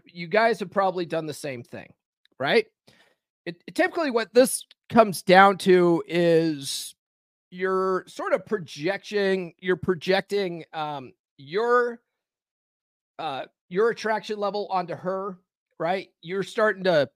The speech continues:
you might actually be doing good at first, but then you sort of, like, double down on stuff and, and then you start, I don't know, almost, like, overly placating her. You know how, like, when a girl likes a guy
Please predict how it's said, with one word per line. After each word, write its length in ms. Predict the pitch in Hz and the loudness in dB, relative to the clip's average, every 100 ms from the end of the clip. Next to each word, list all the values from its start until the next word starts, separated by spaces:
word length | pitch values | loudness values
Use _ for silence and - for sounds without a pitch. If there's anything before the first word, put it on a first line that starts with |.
| _ _ _ _ | _ _ _ _
you 120 | 202 | -4
might 240 | 294 277 311 | 4 6 6
actually 300 | 254 226 233 | 4 2 -6
be 120 | 208 | -2
doing 260 | 202 220 165 | 2 2 2
good 240 | 196 226 | 0 0
at 140 | 160 | -2
first, 280 | - 160 147 | -4 -6 -4
but 120 | 170 | -6
then 120 | 185 185 | -4 -4
you 80 | |
sort 260 | 175 202 185 | -6 -2 0
of, 60 | 160 | 2
like, 200 | 135 123 | 0 2
double 240 | 175 165 | 2 2
down 460 | 139 151 160 165 160 _ - | 2 4 4 2 -2 _ -6
on 160 | 165 | -4
stuff 680 | - - 170 170 160 - - - | -4 0 2 2 0 -6 -20 -12
and, 460 | 143 143 143 135 - | -8 -8 -8 -12 -16
and 120 | 156 165 | -14 -10
then 60 | |
you 100 | 170 | -10
start, 440 | - 170 151 135 - - _ - | -4 -2 -2 -4 -16 -20 _ -12
I 100 | 139 | -10
don't 100 | 127 | -8
know, 260 | 113 110 - - | -10 -12 -14 -10
almost, 380 | 151 151 127 - | -8 -8 -10 -10
like, 240 | 131 - - | -10 -10 -4
overly 360 | 180 170 170 120 | -4 -2 -6 -6
placating 580 | - 139 151 156 139 | -8 -10 -6 -6 -6
her. 200 | 127 147 - _ - | -6 -8 -8 _ -8
You 100 | 269 | 2
know 100 | 349 | 6
how, 160 | 294 311 | 8 8
like, 180 | 254 | 8
when 120 | 233 220 | 6 2
a 40 | |
girl 300 | 160 180 208 | 2 4 6
likes 260 | 196 190 185 | 4 2 -2
a 80 | |
guy 580 | 143 131 143 151 160 170 | -8 -6 -4 -4 -4 -8